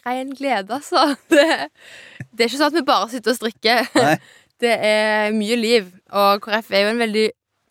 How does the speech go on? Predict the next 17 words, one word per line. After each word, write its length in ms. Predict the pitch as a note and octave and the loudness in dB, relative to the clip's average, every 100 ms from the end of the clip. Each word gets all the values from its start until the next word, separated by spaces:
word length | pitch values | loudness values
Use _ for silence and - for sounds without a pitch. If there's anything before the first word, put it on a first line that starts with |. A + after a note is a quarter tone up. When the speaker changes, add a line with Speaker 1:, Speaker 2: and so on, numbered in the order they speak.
| _ _ _ _ _ - | _ _ _ _ _ -4
Speaker 1:
ung 280 | A#3 A#3+ A#3 A3 - | 0 0 0 -2 -6
og 80 | A3 | -10
sprek 540 | - - F#3 F#3+ G#3 - | -10 -6 -2 -2 -2 -4
gjeng. 240 | G3 A3+ G3 | -4 -4 -8
Altså, 160 | G3+ G3+ | -10 -6
vi 60 | |
har 160 | G#3+ G3+ | -4 -2
jo 80 | A3 | -4
den 140 | G#3+ | -6
yngste 560 | G#3+ F#3 - - - F#3+ G3+ | -6 -8 -10 -16 -8 -8 -8
stortingsgruppa. 640 | - - G3+ A#3 - - - _ _ _ | -14 -14 -16 -18 -18 -20 -20 _ _ _
Speaker 2:
Ja. 200 | A#2+ C#3 C3 | 0 0 -2
Speaker 1:
Og 220 | - G#3 G3+ | -6 -4 -2
vi 140 | G#3 | -4
har, 320 | G#3 G3 G3 G3 | -2 -2 -4 -8
eh, 640 | G3 G3 F#3+ F#3+ F#3+ F#3+ F#3+ | -8 -6 -4 -6 -6 -8 -8
mange, 680 | G3+ G#3 A3 F#3 F3+ F#3+ | -6 -6 -6 -8 -10 -10